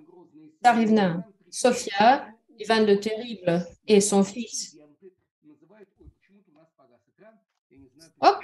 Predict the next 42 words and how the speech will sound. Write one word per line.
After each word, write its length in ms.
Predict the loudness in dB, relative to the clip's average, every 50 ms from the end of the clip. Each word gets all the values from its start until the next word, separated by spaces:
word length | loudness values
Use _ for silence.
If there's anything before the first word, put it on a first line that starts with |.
| -6
il 120 | -4 -2 2
y 80 | 4
a 80 | 4 4
l'écran 400 | 4 4 2 0 0 0 0 0
qui 160 | 0 0 0 2
est 80 | 2 2
disparu 500 | 2 0 -4 0 0 2 4 4 4 2
chez 240 | 2 2 2 2
nous. 240 | 4 2 2 2 2
J'espère 380 | 0 0 -2 -2 -2 -4 -4 -2
que 100 | -2 -2
vous 160 | -2 0 0
nous 180 | -2 0 0 0
entendez 400 | -2 -2 -2 -2 0 0 -2 -2
toujours. 520 | -2 -6 -6 -4 -2 -2 -2 -2 -4 -6 -12 -20 -20 -20 _ -20 -20 _ _ _ _ _ _ _ -20 _ _ _ _ -10
Vous 80 | -8
savez, 400 | -4 -4 -4 -2 0 0 0 0
euh, 360 | 0 -2 0 -2 -2 -2 -4
le 140 | -2 -2 -2
vrai 340 | -2 0 -2 -2 -2 -2 -2
titre, 300 | 0 0 -2 -2 0 0
en 120 | -2 -2
fait, 260 | 0 0 -2 -4 -2 -4
c'est, 480 | -6 -4 -2 -2 0 0 -2 -4 -6 -10 _ _ _
euh, 340 | -10 -10 -8 -8 -8 -10 -10 -12 -12 -12
Ivan 240 | -6 -2 -2 0 0
le 140 | 0 0
Terrible 420 | 0 0 0 2 2 0 0 0 -2 0
et 160 | 0 0 0
son, 440 | 0 -2 -4 -2 -2 -2 -4 -4 -8
euh, 100 | -10 -10 -10 -8
fils 260 | -6 -4 -4 -4 -4 -4
Ivan, 360 | -2 0 2 2 2 0 0
même 200 | -2 -2 -2 -2
si, 420 | -6 -8 -8 -8 -6 -4 -4 -4
euh, 280 | -4 -4 -8 -10 -10 -12 -8
même 200 | -4 -2 0 0
nos 80 | 0 -2
étudiants, 600 | -2 -4 -6 -6 -8 -6 -2 0 0 0 0 -2 -6 -14 -20 -20 -20 -20 _ -8
euh, 220 | -8 -6 -6 -6 -8 -6 -4
l'appellent, 440 | -4 -2 -2 -2 -4 -4 -2 -2 0
euh, 240 | 2 0 0 0